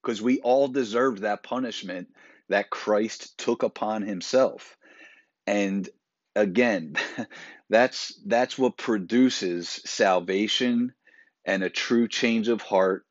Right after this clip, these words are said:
which eventually produces those works. So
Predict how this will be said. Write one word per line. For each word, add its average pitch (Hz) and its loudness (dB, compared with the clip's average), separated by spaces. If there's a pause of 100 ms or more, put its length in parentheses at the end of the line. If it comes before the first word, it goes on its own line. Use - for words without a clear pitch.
(100)
which 98 0
eventually 104 0
produces 92 -2
those 92 0 (300)
works. - -2 (400)
So 90 0